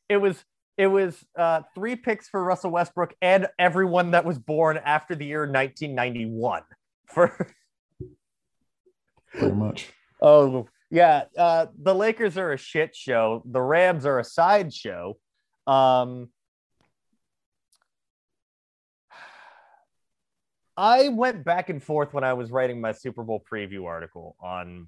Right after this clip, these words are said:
Speaker 1: Blue Chip Scouting. Obviously, I've made no bones about it in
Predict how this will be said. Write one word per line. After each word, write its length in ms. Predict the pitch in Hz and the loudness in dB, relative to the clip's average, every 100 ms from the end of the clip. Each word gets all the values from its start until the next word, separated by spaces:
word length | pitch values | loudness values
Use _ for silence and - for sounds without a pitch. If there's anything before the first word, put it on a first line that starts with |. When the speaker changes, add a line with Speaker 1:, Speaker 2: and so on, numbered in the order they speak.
| - | -14
Speaker 1:
Blue 200 | 101 95 | -12 -12
Chip 260 | - 95 | -12 -16
Scouting. 440 | _ 101 90 85 82 _ _ _ | _ -4 -4 -6 -12 _ _ _
Obviously, 760 | 147 175 185 185 175 - 160 143 | 6 6 6 4 0 -2 -4 0
I've 200 | 147 151 | 0 0
made 200 | 160 139 | -6 0
no 220 | 151 196 | 2 4
bones 380 | 165 165 156 127 | 4 4 4 0
about 280 | 135 127 127 | 2 2 2
it 140 | 113 | -4
in 220 | 117 117 | -10 -12